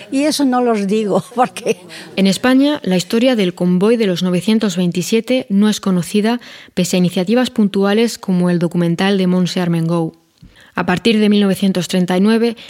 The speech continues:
Speaker 2: las mujeres y sobre todo los hombres internados en campos franceses fueron utilizados en compañías de trabajo forzado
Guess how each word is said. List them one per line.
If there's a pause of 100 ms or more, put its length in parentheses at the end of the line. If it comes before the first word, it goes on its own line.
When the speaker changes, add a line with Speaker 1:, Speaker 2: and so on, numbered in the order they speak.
(120)
Speaker 2:
las
mujeres
y
sobre
todo
los
hombres
internados
en
campos
franceses (340)
fueron
utilizados
en
compañías
de
trabajo
forzado